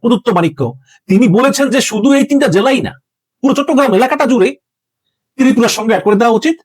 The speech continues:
তাহলে চট্টগ্রাম বন্দরটা দিয়ে আমরা ব্যবসা বাণিজ্য করতে পারবো, চট্টগ্রাম বন্দরটা ভারতের কবজা এসে যাবে, আর বাংলাদেশ ওই মোংলা বন্দর দিয়ে কাজ চালাবে। এর কত বড় সাহস, এরা এখন এই সমস্ত করতেছে। আবার এখন সে বলতেছে সে এই বিষয়গুলোকে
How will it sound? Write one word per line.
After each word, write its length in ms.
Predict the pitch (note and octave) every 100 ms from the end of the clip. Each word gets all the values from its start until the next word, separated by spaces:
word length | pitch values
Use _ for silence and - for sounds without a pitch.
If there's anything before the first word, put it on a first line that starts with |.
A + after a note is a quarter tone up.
| _ _
তাহলে 300 | F#3+ F#3 G3+
চট্টগ্রাম 480 | G3+ G3+ F#3+ F#3+ B2
বন্দরটা 300 | G3 C4 A#3
দিয়ে 160 | G#3 G3+
আমরা 120 | G3
ব্যবসা 180 | D#3 F3+
বাণিজ্য 140 | F3+
করতে 160 | G3 G#3
পারবো, 280 | G3+ C#4+ - _
চট্টগ্রাম 380 | G3+ G3 F3+ D#3+
বন্দরটা 340 | F3 F#3+ F#3 A3
ভারতের 340 | C#3 C#3+ D#3+
কবজা 300 | D3+ E3 C3+
এসে 80 | A#2+
যাবে, 200 | G#2+ G2 - _ -
আর 120 | C3 D3
বাংলাদেশ 380 | B3 B3+ -
ওই 100 | F#3
মোংলা 260 | E3 G3+ G3+
বন্দর 200 | F3+ E3+
দিয়ে 120 | D3+
কাজ 160 | C#3 -
চালাবে। 220 | - - _ _ _
এর 120 | D3 C#3+
কত 180 | G#3 A#3
বড় 200 | D#3+ -
সাহস, 480 | - A#2 F#3 - B2+
এরা 200 | D#3 E3
এখন 320 | A#2 C3 C3 C#3+
এই 100 | B2+
সমস্ত 280 | A#2+ -
করতেছে। 420 | D3 F3+ G#3+ D4+ E4 - -
আবার 140 | E3 F3
এখন 360 | C#3+ F#3+ C#4 -
সে 140 | -
বলতেছে 520 | D3+ E3 D#3+ F3 C4 _ _
সে 160 | - D#3 E3 G3
এই 380 | G3+ A#3 B3
বিষয়গুলোকে 760 | D#3+ - E3+ E3+ F3+ F#3 A#3